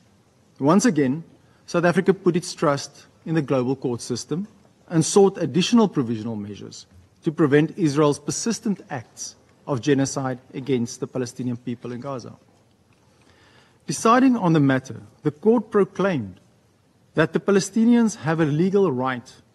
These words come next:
to protection against genocide, and that South Africa had shown that there was a real and imminent risk of the irreparable violation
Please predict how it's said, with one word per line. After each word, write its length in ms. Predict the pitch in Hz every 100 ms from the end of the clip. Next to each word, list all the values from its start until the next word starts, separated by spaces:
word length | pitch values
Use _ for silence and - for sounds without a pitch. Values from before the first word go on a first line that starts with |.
| _
to 80 | 180
protection 720 | 151 170 - 190 - 127 101 - _ _ _ _ -
against 500 | 156 123 185 202 -
genocide, 640 | 156 135 127 - 117 - _ _ _ _ _ _ _
and 100 | 143
that 140 | 147 151
South 160 | 170
Africa 340 | 180 208 226 202
had 160 | 170
shown 540 | - - 196 147 104 90 - _ _ _ _ -
that 240 | 147 156 131
there 160 | 160
was 320 | 139 147 151
a 100 | 151
real 540 | 117 120 147 165 180 180 _
and 180 | 131 131
imminent 440 | 202 202 196 190 131
risk 520 | 117 147 120 - _ _ _ _ _ _
of 160 | 156 117
the 100 | 156 190
irreparable 600 | 175 151 175 214 208 180
violation 720 | 143 143 123 123 - 110